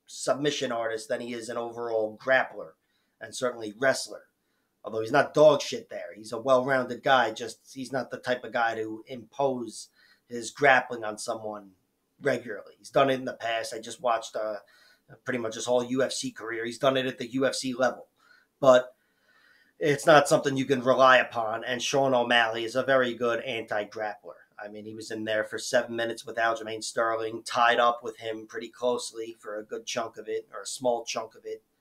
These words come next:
and, uh, in the end kept himself up and got the knockout. Uh, but, again, this fight is going one way or the other.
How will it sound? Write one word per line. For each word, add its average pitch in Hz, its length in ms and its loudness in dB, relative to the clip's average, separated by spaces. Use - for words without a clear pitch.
and, 107 340 -8
uh, 107 300 -4
in 123 140 -6
the 117 180 -4
end 110 160 -6
kept 131 220 0
himself 123 400 0
up 120 260 4
and 113 160 -6
got 113 180 -2
the 113 80 -6
knockout. 104 540 -6
Uh, 120 240 0
but, 147 360 8
again, 175 460 12
this 170 180 8
fight 160 320 12
is 147 140 4
going 151 260 10
one 147 200 4
way 139 120 8
or 135 120 6
the 123 180 0
other. 110 280 0